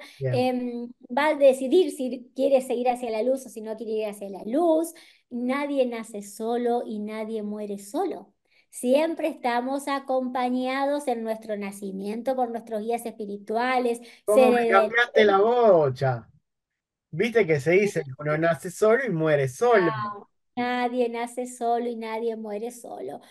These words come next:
Speaker 2: Siempre se-, estamos acompañados por un equipo de luz, seres queridos que nos antecedieron,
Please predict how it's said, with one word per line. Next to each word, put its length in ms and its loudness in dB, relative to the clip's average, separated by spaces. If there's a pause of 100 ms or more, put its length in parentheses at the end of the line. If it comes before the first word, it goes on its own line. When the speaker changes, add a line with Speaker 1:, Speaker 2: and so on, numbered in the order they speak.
(140)
Speaker 2:
Siempre 500 2
se-, 120 -10
estamos 360 -4
acompañados 680 -2
por 180 -6
un 120 -8
equipo 500 -6
de 160 -4
luz, 360 -2 (260)
seres 380 -4
queridos 500 -4
que 100 -6
nos 140 -8
antecedieron, 1120 2